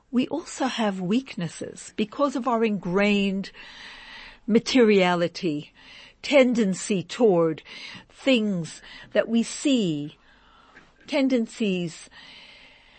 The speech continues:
that are part of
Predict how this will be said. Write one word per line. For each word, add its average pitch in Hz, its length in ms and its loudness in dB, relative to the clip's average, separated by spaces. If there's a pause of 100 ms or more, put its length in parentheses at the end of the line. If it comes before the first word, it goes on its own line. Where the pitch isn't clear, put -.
(600)
that 247 160 4
are 262 360 4 (600)
part 330 380 2
of 269 240 4